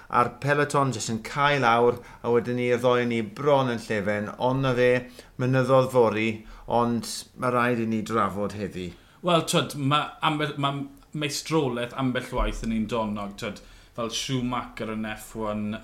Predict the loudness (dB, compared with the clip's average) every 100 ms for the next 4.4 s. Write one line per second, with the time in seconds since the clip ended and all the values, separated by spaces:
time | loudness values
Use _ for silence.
0 | -6 -4 -6 -8 -14 -20 -20 -10 -6 -4
1 | -4 -6 -6 -6 -8 -8 -8 -10 -14 -20
2 | _ -6 -4 -4 -8 -16 -20 _ -8 -6
3 | -4 -6 -8 -6 -4 -4 -6 -12 -6 -4
4 | -2 -2 0 -2